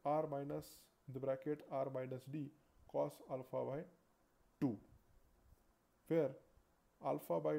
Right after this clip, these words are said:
two equals to one eighty S upon two pi, in the bracket, R minus D in degrees, and alpha by two equals to S upon two in the bracket,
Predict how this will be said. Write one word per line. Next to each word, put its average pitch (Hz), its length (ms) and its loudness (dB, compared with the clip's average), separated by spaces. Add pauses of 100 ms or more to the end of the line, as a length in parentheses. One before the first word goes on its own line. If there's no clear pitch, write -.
(120)
two 139 240 0 (640)
equals 151 380 -4
to 170 80 -6
one 143 280 -2
eighty 151 360 -4 (160)
S 175 220 -2 (100)
upon 143 400 -2
two 147 200 -4
pi, 135 180 4 (960)
in 139 80 -4
the 131 80 -8
bracket, 139 380 -2 (120)
R 139 280 4
minus 127 380 -2
D 127 140 -4 (100)
in 175 200 -2 (540)
degrees, 151 400 2 (2250)
and 139 200 0 (200)
alpha 139 300 0
by 139 140 0 (100)
two 131 240 -2
equals 139 340 -6
to 135 100 -6 (100)
S 147 140 -4
upon 131 340 -4 (180)
two 160 300 0
in 135 100 -6
the 131 60 0
bracket, 131 340 -2